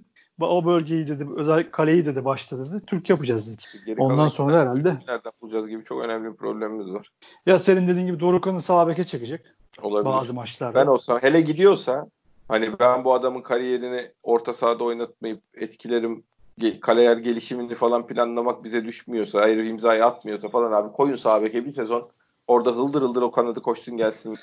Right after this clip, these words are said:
Speaker 2: hava alsın çocuk.
Speaker 1: Ya bakayım bir şeyler yapılacak abi. Zaten şartlar abi, şartlar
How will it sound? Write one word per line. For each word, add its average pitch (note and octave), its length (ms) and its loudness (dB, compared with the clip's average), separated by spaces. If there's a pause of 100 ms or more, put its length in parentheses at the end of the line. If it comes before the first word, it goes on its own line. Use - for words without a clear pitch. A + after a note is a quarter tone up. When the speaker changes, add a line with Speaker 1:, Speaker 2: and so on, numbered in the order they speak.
(140)
Speaker 2:
hava A2+ 320 2
alsın G2 220 -4
çocuk. - 320 -14
Speaker 1:
Ya G#3+ 300 -8
bakayım C#3 540 -4
bir - 60 -8
şeyler D#3 300 2
yapılacak F#3 420 0
abi. G3 240 4
Zaten F3 340 4
şartlar F3 520 2
abi, F#3 300 0
şartlar D#3 500 -6